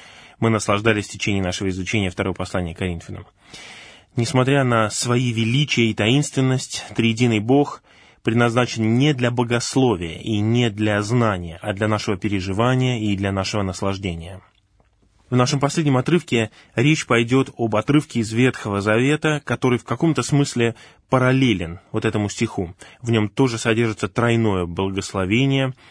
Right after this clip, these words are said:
и оно содержится в шестой главе Чисел. И Уитнес Ли сравнит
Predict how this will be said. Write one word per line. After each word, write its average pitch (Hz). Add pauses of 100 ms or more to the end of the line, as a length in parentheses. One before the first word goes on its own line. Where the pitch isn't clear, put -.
(140)
и 107
оно 107
содержится 110
в 92
шестой 110
главе 98 (180)
Чисел. - (800)
И 110
Уитнес 117
Ли 151
сравнит 131